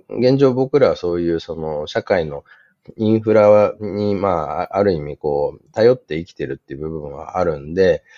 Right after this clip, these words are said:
その仕組みまで全部変えていくっていうのは、その、こうね、一筋縄ではいかないわけですけど、ただ、僕たちの心持ち、気の持ちようの部分では、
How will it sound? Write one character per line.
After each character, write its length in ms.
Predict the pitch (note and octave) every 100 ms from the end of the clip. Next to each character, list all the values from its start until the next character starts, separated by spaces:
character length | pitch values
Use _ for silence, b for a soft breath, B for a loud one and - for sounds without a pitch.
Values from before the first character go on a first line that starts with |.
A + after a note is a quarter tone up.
| B -
そ 140 | A2+
の 460 | A2+ A2+ A2+ A2 -
仕 200 | - -
組 320 | C3 C3 C3+
み 60 | C3+
ま 120 | C3
で 100 | D#2
全 260 | E2 F#2 D2
部 80 | -
変 140 | F#2
え 40 | F#2+
て 100 | F#2+
い 40 |
く 120 | -
っ 20 | A#2+
て 200 | - D#2+
い 80 |
う 40 | C2+
の 80 | C2+
は、 80 |
そ 120 | - D2
の、 600 | D2 C#2+ A#1 A1+ _ _
こ 220 | E2 D2
う 40 | E2
ね、 180 | D#2+ D2
一 180 | - F#2+
筋 280 | G2+ G2
縄 160 | F#2 C#2+
で 100 | C#2
は 60 | C#2
い 80 |
か 140 | - E2+
な 140 | F2+
い 40 | F2
わ 100 | E2+
け 120 | C2+
で 120 | B1
す 100 | -
け 140 | -
ど、 280 | - A2 F2 _ _
た 60 | A#2
だ、 160 | F#2 B B B -
僕 160 | D3+
た 120 | -
ち 100 | A#2+
の 80 | D#2
心 400 | - B2 D#3+ D#3+
持 180 | D#3 D#3
ち、 300 | - D#3 B3 _ _ _
気 140 | C#3
の 100 | D3
持 160 | D3 D3
ち 180 | -
よ 140 | D#3 C3
う 20 |
の 100 | D#2
部 140 | C#2+ D2
分 240 | C2+ C2
で 120 | -
は、 320 | A2+ C3 D#2